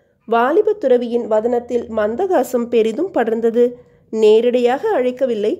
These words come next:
ஆனால் அழைப்பு அழைப்புதானே?" என்று வினவியதன்றி, இதழ்களில் சிறிது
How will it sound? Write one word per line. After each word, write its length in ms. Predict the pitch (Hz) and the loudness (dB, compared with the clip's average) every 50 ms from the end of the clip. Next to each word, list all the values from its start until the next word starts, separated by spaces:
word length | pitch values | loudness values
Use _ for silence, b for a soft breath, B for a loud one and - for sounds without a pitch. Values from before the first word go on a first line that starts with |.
| B B B B B | B B B B B
ஆனால் 420 | - 247 254 254 254 240 233 226 - | -4 -2 -2 0 0 0 0 0 0
அழைப்பு 480 | - 202 196 214 247 330 330 - 320 262 240 - | 0 0 2 2 0 0 -2 -2 0 0 0 0
அழைப்புதானே?" 680 | 185 190 175 202 247 - 392 381 339 285 262 254 294 381 202 - - | 0 0 0 0 0 -2 -2 -2 0 0 0 0 0 0 -2 -2 -4
என்று 320 | 254 254 254 247 247 240 | -4 -2 -2 -2 -4 -6
வினவியதன்றி, 800 | - 208 226 214 226 226 262 262 240 220 220 214 220 - 403 403 392 B B B B B B | -4 -4 -2 -2 -2 -2 0 0 0 2 0 -2 0 0 0 0 -2 B B B B B B
இதழ்களில் 580 | - 269 233 - 440 440 - 359 269 247 247 240 | -6 -2 0 2 0 2 0 -2 -2 -2 -4 -6
சிறிது 360 | 240 - 240 240 214 240 | -8 -6 -6 -2 2 2